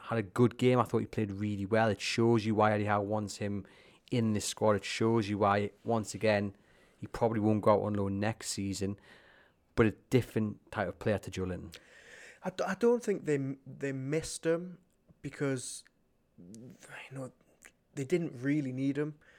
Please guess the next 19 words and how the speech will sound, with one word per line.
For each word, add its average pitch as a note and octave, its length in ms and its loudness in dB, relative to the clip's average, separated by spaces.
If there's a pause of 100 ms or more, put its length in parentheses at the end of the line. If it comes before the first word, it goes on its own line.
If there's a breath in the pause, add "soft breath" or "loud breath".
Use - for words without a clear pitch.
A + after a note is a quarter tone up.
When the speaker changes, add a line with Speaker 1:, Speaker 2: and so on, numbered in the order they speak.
(280 soft breath)
Speaker 2:
It B2 100 -4
wasn't C#3+ 300 4
a C#3+ 40 -4
midfield C3+ 480 0
battle. C3+ 320 -2
You C3 80 -6
know, B2 100 -4
Samari B2+ 600 0
and A#2 200 -4
Ndidi B2+ 280 -2
just A#2+ 200 -8
didn't C3 180 -4
wanna A#2+ 160 -4
get C3 160 -2
involved B2+ 400 2
with B2 80 -4
Longstaff B2 420 -4
and B2 100 -10
Bruno. C3 460 -2